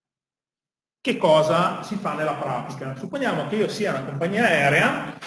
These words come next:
e che a una certa data futura mi serviranno un certo numero di barili di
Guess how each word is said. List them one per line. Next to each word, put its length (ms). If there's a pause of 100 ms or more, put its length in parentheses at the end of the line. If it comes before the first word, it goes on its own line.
(260)
e 340
che 520 (1300)
a 140
una 160
certa 380
data 220
futura 760
mi 140
serviranno 1000 (480)
un 140
certo 280
numero 240
di 120
barili 600
di 280